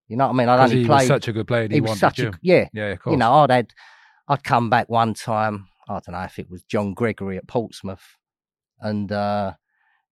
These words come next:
Speaker 1: didn't want me. And then I thought, "Well, John Gregory's a good player. He must know something about the game.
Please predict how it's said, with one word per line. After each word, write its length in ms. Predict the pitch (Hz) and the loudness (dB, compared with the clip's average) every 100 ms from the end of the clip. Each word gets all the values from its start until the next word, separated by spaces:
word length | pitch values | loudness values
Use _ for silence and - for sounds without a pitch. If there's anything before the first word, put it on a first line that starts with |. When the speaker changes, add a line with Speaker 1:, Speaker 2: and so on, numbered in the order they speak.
| _ _ _ | _ _ _
Speaker 1:
didn't 220 | 127 107 104 | -4 -2 0
want 220 | 107 101 | 0 0
me. 160 | 107 | -2
And 140 | 107 107 | -2 -2
then 240 | 110 104 | -2 -4
I 40 | 101 | -6
thought, 240 | - 110 | -4 -4
"Well, 80 | 117 | -4
John 260 | - 139 | -2 0
Gregory's 320 | 120 135 104 98 | 2 0 -2 -8
a 40 | |
good 180 | 101 101 | -10 -10
player. 280 | - 135 113 | -2 0 2
He 60 | |
must 280 | 120 90 - | 0 -4 -8
know 140 | 90 92 | -10 -10
something 280 | - 95 82 | -8 -8 -8
about 260 | 95 95 | -8 -10
the 60 | - | -10
game. 340 | 92 95 113 | -8 -8 -8